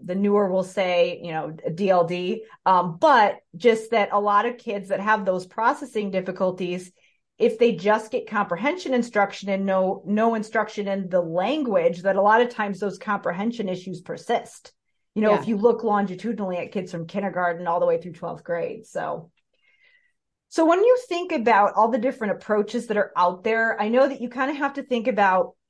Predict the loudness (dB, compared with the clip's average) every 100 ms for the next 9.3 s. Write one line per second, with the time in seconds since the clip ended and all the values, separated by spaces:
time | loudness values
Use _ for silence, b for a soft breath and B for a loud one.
0 | _ 2 4 4 2 0 -2 -4 -2 2
1 | 2 0 -4 -10 -8 -6 -2 -2 -2 -4
2 | -4 0 4 4 2 -8 _ 0 2 0
3 | 0 -2 0 0 0 0 -2 -2 -10 -8
4 | -6 -6 -4 -2 -2 -4 -8 -6 0 0
5 | 2 0 -2 -4 -2 -2 -2 -2 -2 -6
6 | _ _ _ _ _ _ _ _ _ -6
7 | 4 8 8 6 0 -2 -2 2 2 0
8 | -6 -2 4 8 8 6 2 -2 2 2
9 | 2 -4